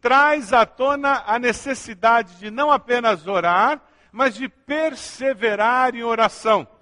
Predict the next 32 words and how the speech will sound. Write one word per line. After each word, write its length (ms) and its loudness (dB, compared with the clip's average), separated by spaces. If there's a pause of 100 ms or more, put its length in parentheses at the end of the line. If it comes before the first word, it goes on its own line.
(280)
Ele 240 -2
está 240 0
tentando 460 -2
lidar 540 0
com 120 -8
uma 180 -2
situação 720 -2 (300)
muito 460 -4
comum 340 0
naqueles 440 -6
dias. 580 -10 (160)
Será 300 0
que 120 -12
só 220 -2
naqueles 400 -6
dias? 540 -12 (280)
Em 120 -6
que 80 -2
as 120 2
pessoas 480 0
pediam 760 -6 (520)
e 140 -10
esqueciam 680 -8
do 100 -10
que 120 -12
tinham 200 -16
pedido 380 -14
e 20 -14
já 120 -2
pediam 360 -8
outra 320 2
coisa. 340 0